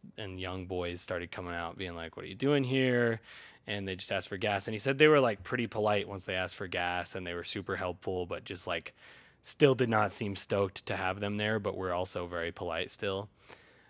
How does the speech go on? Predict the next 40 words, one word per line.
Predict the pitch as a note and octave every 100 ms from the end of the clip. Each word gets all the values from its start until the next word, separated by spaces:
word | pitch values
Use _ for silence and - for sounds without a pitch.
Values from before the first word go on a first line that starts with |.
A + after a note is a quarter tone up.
| _
Um, | G2 F#2+ E2+ E2 F2+ F#2+ _ _ _ _ _ _ _ _ _ - -
but | B2+ A2+ F#2+
they | G2+ G2 F#2+
helped | F#2 A2 G2+
him | G#2+
out, | G#2 G2+ A2
gave | G#2 G#2
him | G2+
gas, | G2+ G2 G2+ A#2
and | G2+
then | F#2+
gave | G2+
him | F#2+ -
ostrich | G2+ G#2+ - F#2+ - G#2+
eggs | G2+ F2+ F2+ - -
and | A2+ G2
kinda, | G2+ F#2+
like, | F2+ F#2+
walked | F2+ -
him | F#2+
around | F2 F#2 F2 E2+
'cause | F#2
they | F2+
had | F#2 E2+
tons | G2+ F#2
of | F2+
ostriches. | D#2+ E2+ - F2+ - E2 - - - - - - - - F#2
Um, | F#2 F2+ F#2+ B1 B1 - _
and | A2+ A2+
then | A2
my | G#2+
dad | G#2 A2 G#2+
said | - A2
they | G2 F#2+
came | - G#2+ G2
back, | G2 A2+ -
like, | G2
a | F#2+
year | F2+ F#2+ G2+ F#2
later | F2+ A2 A2 E2+ D#2+